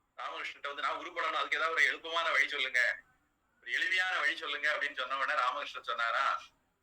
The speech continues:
"நீ எல்லாத்தையும் என்கிட்ட ஒப்படைச்சிரு" அப்படின்னாராம். "இது, இது ரொம்ப எளிமையா இருக்கே" அப்படின்ட்டு, "சரி" அப்படின்னு, "சரணாகதி தானே, ரொம்ப ஈஸி தானே" அப்படின்னு போயிட்டார்.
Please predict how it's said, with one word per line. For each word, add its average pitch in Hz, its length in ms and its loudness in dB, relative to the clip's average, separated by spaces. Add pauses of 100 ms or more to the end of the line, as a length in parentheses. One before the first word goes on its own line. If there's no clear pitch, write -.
(800)
"நீ 175 100 -8
எல்லாத்தையும் 190 560 0
என்கிட்ட 180 160 -2
ஒப்படைச்சிரு" 143 560 -4 (1400)
அப்படின்னாராம். 117 560 -8 (1800)
"இது, 170 300 -6
இது 160 120 -2
ரொம்ப 185 200 -6
எளிமையா 165 380 0
இருக்கே" 135 240 2 (960)
அப்படின்ட்டு, 147 400 -6
"சரி" 180 280 0
அப்படின்னு, 147 380 0
"சரணாகதி 165 520 0
தானே, 143 160 0
ரொம்ப 143 180 -2
ஈஸி 120 220 -4
தானே" 131 160 -4
அப்படின்னு 123 260 -2
போயிட்டார். - 360 0